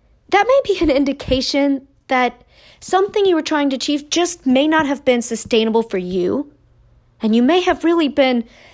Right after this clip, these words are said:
suffering as a result, and that's why you automatically went to ending that. And I think, truthfully,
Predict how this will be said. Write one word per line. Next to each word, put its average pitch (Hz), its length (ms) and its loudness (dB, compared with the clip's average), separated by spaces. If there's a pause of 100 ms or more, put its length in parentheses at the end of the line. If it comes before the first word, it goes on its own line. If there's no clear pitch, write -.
(160)
suffering 262 680 0
as 233 200 0
a 240 60 -2
result, 285 580 0
and 240 160 -2
that's 262 240 -2
why 262 440 0 (320)
you 262 200 0
automatically 262 540 0
went 226 340 -2
to 262 240 -4
ending 294 440 0
that. - 420 -12 (3500)
And 320 180 2
I 330 100 2
think, 381 380 -4
truthfully, 269 840 -2